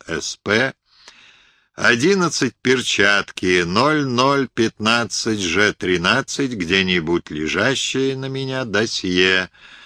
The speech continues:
Так отчего же не записать человека просто набором букв и цифр?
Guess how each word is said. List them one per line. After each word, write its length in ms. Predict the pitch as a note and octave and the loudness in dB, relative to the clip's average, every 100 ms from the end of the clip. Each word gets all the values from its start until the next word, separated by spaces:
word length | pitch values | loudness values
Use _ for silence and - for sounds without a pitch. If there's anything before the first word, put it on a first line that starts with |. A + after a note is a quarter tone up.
| - - _ | -20 -20 _
Так 240 | - A2 - | -2 0 2
отчего 640 | B2 - - C3 D3+ G3 | 0 0 0 2 4 2
же 420 | F3 E3 F3 F3 C#3+ | 2 2 2 0 -2
не 160 | C#3+ | -4
записать 680 | C3 A#2+ - A#2+ G#2+ E3 F3 | 0 -2 0 0 0 0 -2
человека 920 | - - F#2 F2 F2+ A#2+ C#3+ - B2 A#2 | -2 0 2 2 2 2 0 -4 -6 -4
просто 520 | - A2+ C#3+ - - | -2 0 0 -4 -6
набором 680 | F2+ D#2+ D#2+ F2+ F2+ E2+ D#2+ | -6 -4 -2 0 0 0 -4
букв 480 | D2+ A#2+ - - B2 - | -2 0 0 -4 -18 -6
и 180 | D#3 | -4
цифр? 680 | D#3 - F#2 G#3 G#3 G2 - | -4 -2 2 4 2 -2 -12